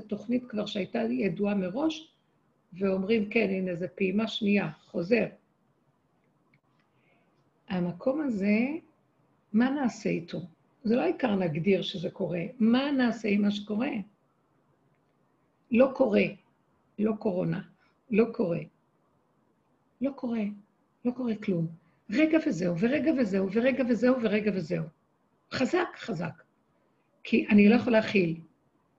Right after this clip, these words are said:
אה, "כי אין במוות זכרך." זה כמו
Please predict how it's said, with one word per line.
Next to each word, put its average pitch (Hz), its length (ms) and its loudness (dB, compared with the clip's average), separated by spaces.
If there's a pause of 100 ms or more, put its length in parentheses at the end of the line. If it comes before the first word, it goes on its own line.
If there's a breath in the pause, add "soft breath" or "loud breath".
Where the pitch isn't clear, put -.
(580)
אה, 190 60 0 (320)
"כי 262 220 -2
אין 277 240 2
במוות 208 500 2
זכרך." 196 600 -4 (1700)
זה 214 120 0
כמו 339 500 -2